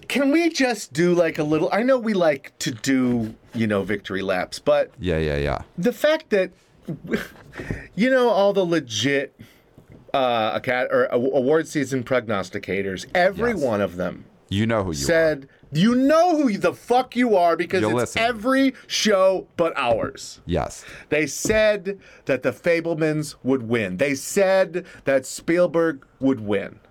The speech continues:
Speaker 2: Yep.
Speaker 1: They literally thought that. Not that he had a shot, or not that he could be a spoiler to the Daniels. Everyone said that he would win. From the very first episode, we, as a podcast, said,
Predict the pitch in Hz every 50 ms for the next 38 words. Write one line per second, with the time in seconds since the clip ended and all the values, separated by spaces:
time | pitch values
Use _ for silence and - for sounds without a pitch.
0 | _ _ _ _ _ _ _ _ _ _ _ _ _ _ _ _ _ _ _ _
1 | - 85 92 - _ _ _ 120 117 165 175 165 156 156 160 190 220 233 233 233
2 | 233 233 233 233 - - - 208 190 175 - - - 131 104 98 - - - -
3 | - - 147 160 175 214 214 - 247 240 240 233 214 220 208 208 214 208 - -
4 | 180 165 160 160 165 - - - - _ _ - - - - - 151 151 151 165
5 | 175 190 196 220 202 196 208 196 - 208 185 175 214 214 208 202 - - - 175
6 | 175 175 175 170 170 170 170 180 175 160 170 151 156 151 151 143 139 143 135 139
7 | - - - - - - - - _ - 254 294 302 277 185 160 156 147 135 123
8 | 107 110 104 101 101 107 - - - 254 240 240 226 - - - - - - 170
9 | 165 143 135 127 190 170 151 147 135 135 143 196 208 208 202 202 196 - - _
10 | - 202 202 190 180 208 185 151 190 226 247 262 302 285 277 - 262 247 226 226
11 | - - 190 185 - 165 147 - - 135 120 107 101 107 135 180 214 220 202 -
12 | 139 156 180 185 202 185 185 180 165 135 - 151 143 139 135 - - 147 131 127
13 | 123 117